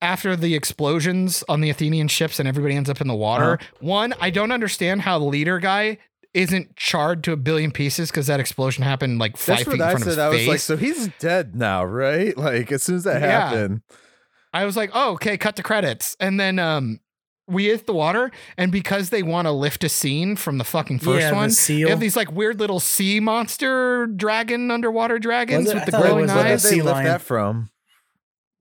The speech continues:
Speaker 3: It was
Speaker 1: No,
Speaker 3: the
Speaker 1: they were,
Speaker 3: wolf.
Speaker 1: like, eels. They were, like,
Speaker 2: Oh.
Speaker 1: eel dragons or some shit.
Speaker 3: Oh, I didn't really.
Speaker 1: It was two of 'em.
Speaker 3: It was
Speaker 2: Those were
Speaker 3: too dark.
Speaker 2: Loch
Speaker 3: I
Speaker 2: Ness
Speaker 3: couldn't see it very
Speaker 2: monsters.
Speaker 3: well.
Speaker 1: But after we saw 'em, 'cause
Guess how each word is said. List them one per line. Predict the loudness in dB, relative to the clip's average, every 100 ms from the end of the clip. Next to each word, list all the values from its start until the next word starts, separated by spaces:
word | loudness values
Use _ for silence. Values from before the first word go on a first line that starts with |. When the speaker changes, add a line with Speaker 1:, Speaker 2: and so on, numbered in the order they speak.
| -6
Speaker 3:
It | 0
was | 2
Speaker 1:
No, | 4
Speaker 3:
the |
Speaker 1:
they | 4
were, | 2
Speaker 3:
wolf. | 2 0 0
Speaker 1:
like, |
eels. | 0 2 0 -2 -4 -8 _ _ _ -4
They |
were, | 0
like, | 2
Speaker 2:
Oh. | 2 2
Speaker 1:
eel | 2 2
dragons | 0 0 0 0 -2 -2
or | -2
some | -2 -2
shit. | 0 0 2 2
Speaker 3:
Oh, | 2 0 -2 -2
I | -2
didn't | 0 0
really. | 0 2
Speaker 1:
It |
was | 2 2
two | 0 0
of | 0
'em. | 0
Speaker 3:
It | 2
was | 2
Speaker 2:
Those | 2
were | 2
Speaker 3:
too |
dark. | 4 2 2
Speaker 2:
Loch |
Speaker 3:
I | 2
Speaker 2:
Ness | 0
Speaker 3:
couldn't | 2
see | 4 4
it | 2 0
very | 0
Speaker 2:
monsters. | 0
Speaker 3:
well. | -2 -6 -12 _ _ _ -20 _
Speaker 1:
But | -6 -2
after | 0 0 -2 -2
we | -2
saw | 0 -2
'em, | 0
'cause | -2 -4